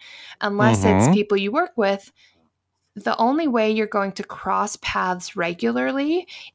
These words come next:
Speaker 1: is if you do something regularly. And I think this is one of
Speaker 2: Yep.
Speaker 1: the, the biggest struggles is people will, like, meet somebody and they'll be like, "Ooh, that's somebody I'd like to be friends with."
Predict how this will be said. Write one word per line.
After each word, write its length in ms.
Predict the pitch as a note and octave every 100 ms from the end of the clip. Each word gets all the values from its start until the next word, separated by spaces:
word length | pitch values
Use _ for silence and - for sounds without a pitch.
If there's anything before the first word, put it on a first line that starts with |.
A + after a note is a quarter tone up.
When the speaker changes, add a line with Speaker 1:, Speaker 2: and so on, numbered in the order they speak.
| _
Speaker 1:
is 320 | G3+ G3 F#3 -
if 460 | G#3 G#3 G#3 - G#3
you 560 | F#3+ F#3+ F#3 F#3 F#3+ F#3 _ - F#3+
do 260 | F#3+ F#3+
something 500 | F#3 F#3+ F3 F#3 F3
regularly. 800 | E3 D#3 - - - - - G#3+ - - -
And 120 | - G3+
I 100 | G3
think 260 | A3+ A3
this 180 | G#3+ G#3
is 140 | A3+ G#3
one 160 | G3
of 60 | F#3+
Speaker 2:
Yep. 100 | G3
Speaker 1:
the, 240 | F#3 F3+ -
the 80 | G#3
biggest 400 | G3 F3+ F3+ -
struggles 580 | - F4+ G4 B3 G3+ F#3+
is 160 | F#3 -
people 420 | - F#3+ G3 F#3
will, 220 | F#3 F3+
like, 260 | F3+ F3 - - _ _ -
meet 360 | G#3 C4+ A#3+
somebody 360 | - F#3+ F3+ F3+
and 140 | F3+
they'll 120 | F3 F3
be 100 | F3+
like, 180 | F#3 -
"Ooh, 60 |
that's 200 | C#4+ C4
somebody 180 | A#3 A3+
I'd 80 | G3+
like 160 | F#3+ -
to 80 |
be 80 | G3
friends 320 | F#3+ D#4+ D#4 G#3+
with." 220 | F#3+